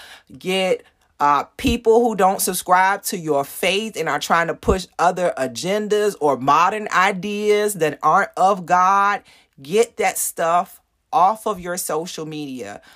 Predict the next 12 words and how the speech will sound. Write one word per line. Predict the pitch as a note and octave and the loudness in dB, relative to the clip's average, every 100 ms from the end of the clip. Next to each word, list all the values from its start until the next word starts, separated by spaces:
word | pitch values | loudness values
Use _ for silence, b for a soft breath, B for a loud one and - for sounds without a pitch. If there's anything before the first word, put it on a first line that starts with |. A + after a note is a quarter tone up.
| b - | b -8
Unfollow, | F3 G#3 G3+ - F#3 F#3+ G#3 G3+ G3+ G3+ G#3 C3+ - | -4 -2 -4 0 2 4 0 -2 -6 -4 -6 -8 -12
block | C3 D3 F#3 F#3+ _ | 0 4 4 0 _
people | - A3+ G#3+ G#3 G#3 G3+ | -8 -8 -6 0 2 0
using | F3 F#3+ G3+ G3 | -2 -10 -8 -6
all | E3+ F#3 F3 | 0 0 0
that | F3 - | -4 -6
profanity | - D#3+ - G3 G#3 G#3+ G#3 G3+ G3+ G3+ G3+ | -10 -10 -6 -2 -2 -2 -4 -6 -8 -8 -4
or | F#3 C3+ - | -4 -4 0
always | D#3+ G3+ G3+ | 2 2 -2
got | - C3+ - | -2 -2 -2
something | C#3+ B2+ B2+ | -4 -8 -10
going | C3 C#3+ C3+ | -8 -6 -6